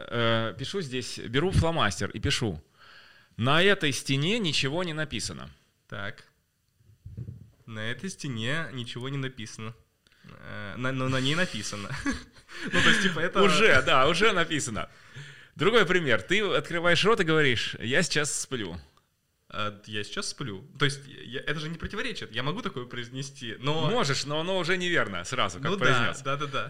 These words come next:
Speaker 1: Вот. Ну, вообще, как бы, у нас очень много потрясающих парадоксов вокруг нас, фантастических, красивых парадоксов. И как бы то, что в математике рождаются, сами мы придумываем проблемы, которые сами не можем решить,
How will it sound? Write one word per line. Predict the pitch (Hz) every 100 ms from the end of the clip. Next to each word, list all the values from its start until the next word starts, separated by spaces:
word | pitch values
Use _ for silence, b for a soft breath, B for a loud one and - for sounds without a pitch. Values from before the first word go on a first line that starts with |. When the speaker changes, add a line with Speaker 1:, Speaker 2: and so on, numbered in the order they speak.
| 135
Speaker 1:
Вот. | 175 139 -
Ну, | 139 139
вообще, | 156 247 214
как | 170
бы, | 156 -
у | 131
нас | 156 190 -
очень | - 208 - 151
много | 143 156 165 143
потрясающих | 143 143 147 170 143 120 117 -
парадоксов | 117 143 202 - 117
вокруг | 120 131
нас, | 135 101 -
фантастических, | 117 120 135 - - 117 - 98
красивых | - 113 110 135 - -
парадоксов. | 95 120 214 - 85 _ B B B B B -
И | 120
как | 147 139
бы | 139 127
то, | 151
что | 139 139
в |
математике | 135 151 165 170 117 123
рождаются, | 117 117 147 135 117 - 113 107 104 104 101
сами | - 156 127 113
мы | 127 143
придумываем | 98 120 131 117 117
проблемы, | 104 120 127 117
которые | 117 113
сами | - 127 120
не |
можем | 123 123 123
решить, | 139 - 226